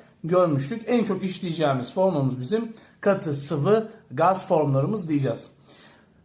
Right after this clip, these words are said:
Hemen hatırlatmalarımızı yapalım. Şurası önemli arkadaşlar, ezberlemeniz lazım. Henüz ezberlemediyseniz bu kısımları ezberleyin. Diyeceğiz ki katı maddenin ısıtılarak,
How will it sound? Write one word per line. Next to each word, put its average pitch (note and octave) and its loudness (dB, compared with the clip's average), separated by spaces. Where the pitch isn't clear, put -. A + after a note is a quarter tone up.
Hemen A#3+ 4
hatırlatmalarımızı G#3 2
yapalım. A3+ 2
Şurası B3 0
önemli A3 2
arkadaşlar, G#3 2
ezberlemeniz F#3 0
lazım. F#3+ 2
Henüz G3+ 0
ezberlemediyseniz F#3+ 0
bu G#3 -4
kısımları D#3+ -6
ezberleyin. F3 -2
Diyeceğiz A#3+ -2
ki G#3+ -4
katı A#3 0
maddenin G3 0
ısıtılarak, A3 2